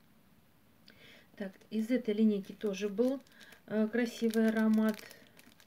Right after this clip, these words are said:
Их было три аромата, э, в, в зеленом, фиолетовом и в голубом. В голубом красивое было ф-, оформление. Мне больше флакон понравился, мне синий больше нравится, чем голубой.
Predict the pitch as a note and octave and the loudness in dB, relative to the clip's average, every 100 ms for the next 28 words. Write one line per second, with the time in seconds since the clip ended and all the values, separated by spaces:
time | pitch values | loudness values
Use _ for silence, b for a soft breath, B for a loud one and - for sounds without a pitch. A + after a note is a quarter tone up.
0 | - A3 G#3 F#3 G#3+ G3+ G3 - F3 F#3 | -8 -6 -6 0 2 2 -4 -6 -4 -2
1 | G#3 A#3 A#3 A#3+ A#3 B B B B F#3+ | 2 2 2 0 -2 B B B B -6
2 | F3+ F3 D#3+ F#3+ F3+ G3+ G3+ F#3+ G3 A3+ | -4 -4 -4 -4 2 2 6 4 6 4
3 | A#3+ - G3 F3+ F#3 F#3+ - A#3+ C4 C#4 | 4 0 0 2 0 0 0 -2 -2 -4
4 | - G#3+ G3 A3+ A3 F#3 E3 B B B | 0 -2 2 2 4 0 -4 B B B
5 | - F#3+ A3+ A3 G#3 A3+ G3+ - F#3+ G3 | -8 0 2 4 2 2 -2 -2 -4 -2
6 | G#3 A3+ A3+ - - - A#3+ A#3+ A#3 A#3+ | 0 0 0 -8 -20 -10 -2 0 2 2
7 | A#3 A#3+ A#3 A3+ - _ - - - - | 2 2 0 -4 -18 _ -20 -20 -20 -12
8 | G3+ G3+ F#3+ F#3+ - - A3+ A#3 A#3+ A3+ | -6 -6 -4 -6 -6 -2 0 2 2 4
9 | A3+ A3+ G#3+ G#3 G#3+ G3+ G3+ F#3 - - | 4 4 2 0 -2 0 0 -2 -4 -2
10 | F#3+ F3+ F#3 F#3 G#3 G#3+ - - A3 A3 | -2 0 -4 -2 -2 -2 -2 2 4 4
11 | A3+ G#3+ A3 A3+ | 0 2 2 2